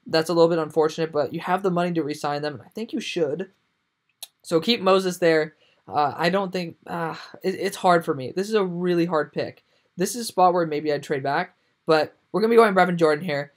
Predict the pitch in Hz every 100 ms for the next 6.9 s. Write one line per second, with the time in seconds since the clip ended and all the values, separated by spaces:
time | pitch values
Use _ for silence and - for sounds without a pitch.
0 | _ _ - 160 156 147 196 196 190 220
1 | 226 233 196 202 190 190 196 156 156 196
2 | 170 151 127 175 147 - - 127 151 196
3 | 190 _ _ - - 143 165 175 170 202
4 | 170 170 180 190 202 208 208 220 190 160
5 | 151 - _ _ - - 175 175 165 -
6 | 127 127 147 160 160 160 180 185 196